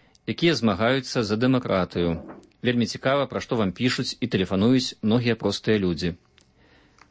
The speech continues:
У нас у Расіі кожны зашыўся ў сваю норку і толькі сам стараецца выжыць. Альбо дрыжыць і лашчыцца да ўлады.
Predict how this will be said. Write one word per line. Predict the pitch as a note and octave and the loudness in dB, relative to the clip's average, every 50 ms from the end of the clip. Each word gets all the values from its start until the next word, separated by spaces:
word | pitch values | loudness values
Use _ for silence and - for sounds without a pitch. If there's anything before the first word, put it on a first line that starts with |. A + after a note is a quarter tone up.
| _ - | _ 0
У | B2+ | 2
нас | D3+ G3 F#3+ - - | 2 2 2 2 2
у | C#3 | 2
Расіі | B2 A2 - - D#3+ E3+ E3+ D#3+ | 2 0 0 0 2 4 4 4
кожны | D3 - E3 F3 D#3 D3 C3 | 2 2 0 0 2 2 2
зашыўся | G#2 A2 A2 - - E3+ E3+ - - | 2 0 -2 0 0 0 0 2 0
ў | A#2+ G#2+ | -2 -2
сваю | - - A#2 A2 G#2+ G2+ | 0 0 0 2 2 2
норку | G#2 B2 D#3+ E3+ D#3+ - - D3+ C#3 - _ - - - _ _ _ _ | 2 2 2 2 0 -2 -4 -4 -4 -4 _ -20 -20 -20 _ _ _ _
і | - C3+ | -4 -2
толькі | B2+ E3+ D#3 - B2 A2 | 0 -2 0 0 -2 -2
сам | - - D3+ D#3 E3 D3 | 0 0 0 2 0 -2
стараецца | - - A#2+ G#2+ A2+ B2 C3 B2+ - - B2 A2 | -2 -2 0 2 2 2 0 -2 -4 -4 -2 -2
выжыць. | G2+ G2+ G2+ F#2 E2 F#2 F2+ - - - _ _ _ _ _ - - - _ _ _ _ _ _ _ _ _ - _ _ - - | 0 0 0 0 -2 -4 -6 -8 -10 -12 _ _ _ _ _ -20 -20 -20 _ _ _ _ _ _ _ _ _ -20 _ _ -8 -6
Альбо | A2+ A2 A2+ A#2 D3 F#3 F#3+ - - | -4 -4 -2 0 0 0 0 -2 -4
дрыжыць | - G2 - A2+ G2+ F#2 A#2 D#3 F3 D#3+ - - - | -6 -2 0 0 0 2 2 0 0 0 -4 -6 -4
і | G#2+ G2 | -2 2
лашчыцца | G#2 A#2+ C#3 - - - C3 - - | 2 2 2 0 -4 -6 -4 -4 0
да | A#2+ B2+ A#2+ | 2 2 4
ўлады. | A#2 G#2 F#2 F2 E2 D#2 E2 E2 | 4 4 4 2 2 0 -2 -6